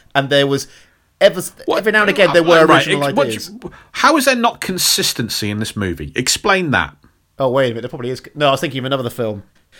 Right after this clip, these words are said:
Speaker 1: No,
Speaker 2: Okay,
Speaker 1: Jurassic
Speaker 2: good.
Speaker 1: Park. The Jurassic Park film wasn't consistent.
Speaker 2: We're not here to talk about that.
Speaker 1: No. It just, I, I just felt like there was a lot more fun in the Resident Evil films. Like, they gave up trying to be anything apart from a Mish-, uh, Mia Jovovich action vehicle with ridiculous effects.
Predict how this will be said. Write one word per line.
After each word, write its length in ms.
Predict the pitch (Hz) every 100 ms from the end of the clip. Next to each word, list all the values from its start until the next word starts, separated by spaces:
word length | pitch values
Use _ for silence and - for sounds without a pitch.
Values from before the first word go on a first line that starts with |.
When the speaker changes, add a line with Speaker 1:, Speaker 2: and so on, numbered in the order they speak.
| -
Speaker 1:
No, 180 | 156 165
Speaker 2:
Okay, 80 | 147
Speaker 1:
Jurassic 440 | 147 180 180 110 -
Speaker 2:
good. 60 |
Speaker 1:
Park. 380 | 185 185 147 -
The 100 | 156
Jurassic 500 | 160 185 180 151 -
Park 280 | 185 185 -
film 300 | - 156 139
wasn't 240 | 131 139 -
consistent. 280 | 120 135
Speaker 2:
We're 40 | 185
not 100 | -
here 180 | 208 196
to 80 | -
talk 220 | 202 185
about 240 | 165 165
that. 260 | 127 113 - _ _
Speaker 1:
No. 260 | 127 127 113 - - - -
It 140 | 302
just, 200 | 349 -
I, 80 | 214 269 208
I 100 | 262
just 180 | 349 -
felt 240 | 226 -
like 240 | 175 170
there 140 | 156 180
was 120 | 165
a 40 |
lot 200 | 160 160 151
more 140 | 143
fun 520 | - 160 147 139 104 -
in 100 | 120
the 80 | 117
Resident 380 | 123 117 120 113
Evil 200 | 117 113
films. 300 | - 123 113
Like, 120 | 120 131
they 80 |
gave 400 | 123 151 139 123 131
up 260 | 131 -
trying 220 | - 135 120
to 60 |
be 360 | 117 127 120 117 131
anything 460 | 127 120 120 117
apart 380 | 113 127 123 -
from 240 | 123 117 - _ -
a 60 | 123
Mish-, 400 | 131 127 - -
uh, 160 | 127 120
Mia 240 | 127 123
Jovovich 580 | 110 113 123 113 120 -
action 380 | 120 120 - 120
vehicle 400 | 107 120 107 113 104
with 180 | 104
ridiculous 540 | 113 - 120 - 113 113
effects. 600 | 101 120 98 - -